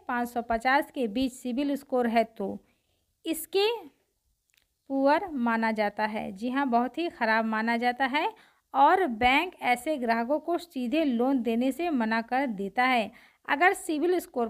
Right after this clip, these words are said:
पाँच सौ पचास से छः सौ पचास के बीच है, इसे औसत माना जाता है। ऐसे में बैंक ज़्यादा ब्याज दर या फिर लोन देने से मना भी कर सकता है।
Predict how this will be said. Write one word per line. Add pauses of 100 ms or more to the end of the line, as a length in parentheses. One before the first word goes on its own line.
(120)
पाँच
सौ
पचास
से
छः
सौ
पचास
के
बीच
है, (640)
इसे
औसत
माना
जाता
है।
ऐसे
में (320)
बैंक
ज़्यादा
ब्याज
दर (400)
या
फिर
लोन
देने
से
मना
भी
कर
सकता
है।